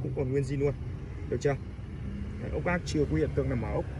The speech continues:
Em đi xuống đằng sau để review về mặt chất lượng cũng như là quay cốp xe luôn cho anh chị em này. Đấy. Ở đằng sau đây thì cốp xe rất là rộng rãi này.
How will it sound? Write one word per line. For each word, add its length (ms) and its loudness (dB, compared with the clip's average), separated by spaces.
Em 100 6
đi 140 10
xuống 380 6
đằng 160 8
sau 220 8
để 100 2
review 360 6
về 80 0
mặt 180 4
chất 120 4
lượng 200 6
cũng 120 2
như 60 6
là 180 8
quay 140 8
cốp 180 2
xe 180 4
luôn 200 6
cho 80 4
anh 80 2
chị 80 2
em 80 2
này. 100 0
Đấy. 340 6
Ở 60 -2
đằng 120 8
sau 260 10
đây 180 10
thì 120 2
cốp 200 6
xe 240 8
rất 120 6
là 100 8
rộng 180 2
rãi 200 4
này. 120 2